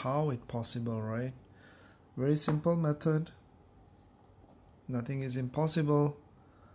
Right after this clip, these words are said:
Same magnet I use in my many videos, especially, uh, in my August two thousand twenty-one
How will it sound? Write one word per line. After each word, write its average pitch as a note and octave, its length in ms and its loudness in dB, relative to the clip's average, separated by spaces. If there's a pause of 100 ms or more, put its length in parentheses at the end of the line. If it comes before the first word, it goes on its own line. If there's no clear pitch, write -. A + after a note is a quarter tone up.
(460)
Same D#3+ 520 2
magnet D3 520 2 (100)
I C3 60 2
use C3+ 360 0
in B2+ 200 -2
my B2 240 2
many C3 480 2
videos, C#3+ 640 2 (640)
especially, C3+ 800 -4 (800)
uh, A2+ 300 -2
in A#2+ 180 -2
my A#2 220 0
August A#2+ 480 0
two C3 100 -2
thousand C3 380 -4
twenty-one B2+ 640 0